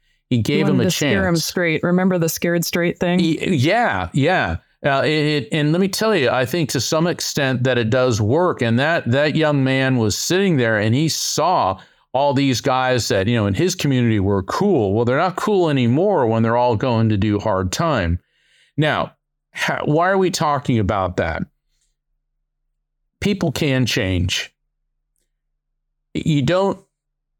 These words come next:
Speaker 1: need a near-death experience. You don't necessarily need, uh,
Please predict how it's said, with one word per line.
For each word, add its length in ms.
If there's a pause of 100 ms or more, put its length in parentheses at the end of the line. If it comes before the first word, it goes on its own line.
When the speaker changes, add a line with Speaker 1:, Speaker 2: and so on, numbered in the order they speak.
(200)
Speaker 1:
need 300
a 80
near-death 460
experience. 800
You 80
don't 220
necessarily 520
need, 400
uh, 340